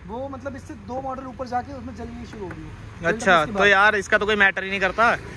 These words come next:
Speaker 2: देखो, ये भाई अपनी Fronx, मैं कह रहा हूँ, इसमें कोई बैजिंग ही नहीं है कि भाई model कौन सा है। सबसे बढ़िया चीज़ तो ये है कि इसमें कोई बैजिंग ही नहीं है, अमन भाई?
Speaker 1: बिल्कुल भाई, बिल्कुल।
Speaker 2: कि कोई पीछे से बता नहीं सकता भाई, पीछे से इसकी look बहुत sexy गाड़ी है भाई, बहुत ज़्यादा sexy। एक बार आप सामने देखोगे ना, तो भाई तुम बोलोगे, "हाँ भी, एक बार ना देखने,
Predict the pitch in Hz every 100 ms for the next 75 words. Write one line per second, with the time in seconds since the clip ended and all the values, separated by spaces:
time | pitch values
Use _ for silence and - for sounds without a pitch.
0 | - - 156 208 220 185 208 208 208 220
1 | 220 208 262 247 - - 170 208 220 233
2 | 247 254 220 214 214 240 233 233 240 247
3 | 233 220 214 220 214 190 143 190 180 208
4 | 214 220 220 202 220 226 240 262 262 277
5 | 226 214 214 247 247 226 160 - - -
6 | - 170 220 247 277 349 - - 190 233
7 | 233 190 214 208 202 175 - 214 226 233
8 | 240 233 226 240 233 226 214 214 214 233
9 | 220 214 214 214 233 226 254 - - -
10 | - 156 185 220 220 196 233 196 196 202
11 | 220 170 175 185 196 185 175 247 262 -
12 | - - - - 175 202 208 220 220 214
13 | 226 220 220 233 269 - 202 233 233 226
14 | 226 233 233 214 220 226 226 254 247 208
15 | 214 220 220